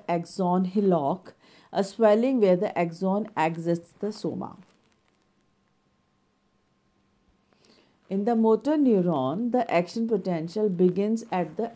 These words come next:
axon hillock। Axon hillock क्या जगह है? जहाँ पे एक स्वेलिंग होती है छोटी सी, वहाँ से एक्सॉन निकलता है सोमा से। Propagation of the action potential।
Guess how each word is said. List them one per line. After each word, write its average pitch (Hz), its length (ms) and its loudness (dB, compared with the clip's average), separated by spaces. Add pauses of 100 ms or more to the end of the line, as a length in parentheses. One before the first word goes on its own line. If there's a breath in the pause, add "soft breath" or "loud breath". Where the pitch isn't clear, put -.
axon 185 420 0
hillock। 180 460 0 (640 soft breath)
Axon 185 420 4
hillock 254 380 4
क्या 262 180 6
जगह 262 420 2
है? 349 180 2
जहाँ 208 340 4 (100)
पे 226 100 6
एक 269 100 -4
स्वेलिंग 233 500 4
होती 196 220 2
है 220 60 0
छोटी 208 340 0
सी, 262 120 -2
वहाँ 233 200 4
से 220 180 2
एक्सॉन 226 460 6
निकलता 180 500 2
है 214 300 0 (480 loud breath)
सोमा 185 340 6
से। - 220 -6 (3750 soft breath)
Propagation 277 680 4
of 233 180 4
the 262 100 4
action 220 360 0
potential। 151 720 -4